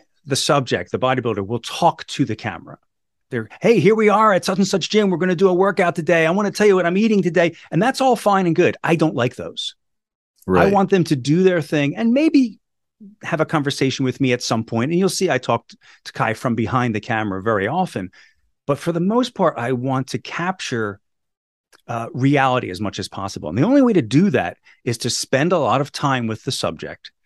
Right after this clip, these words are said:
Speaker 1: and not interact with them too much, not have a big crew with lights and boom microphones and all that kind of stuff. No, just me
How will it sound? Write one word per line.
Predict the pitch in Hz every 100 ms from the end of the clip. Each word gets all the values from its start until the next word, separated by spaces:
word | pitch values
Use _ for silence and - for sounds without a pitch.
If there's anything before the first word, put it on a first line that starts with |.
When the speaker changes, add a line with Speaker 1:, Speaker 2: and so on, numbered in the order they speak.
| _ _ -
Speaker 1:
and | 139
not | 170 214
interact | 233 220 208 202 170
with | 143
them | 147
too | 139 170
much, | 175 -
not | 110 131
have | 165
a |
big | 123 160 147
crew | - 156 151 151
with | 151 -
lights | 131 139 151 -
and | 160 147 143 - -
boom | 113 160 165 170 165 143
microphones | 147 151 156 147 156 139 143
and | 131
all | 127
that | 135
kind | - 127
of |
stuff. | - 131 -
No, | 208
just | 104 220 214
me | 180 202 214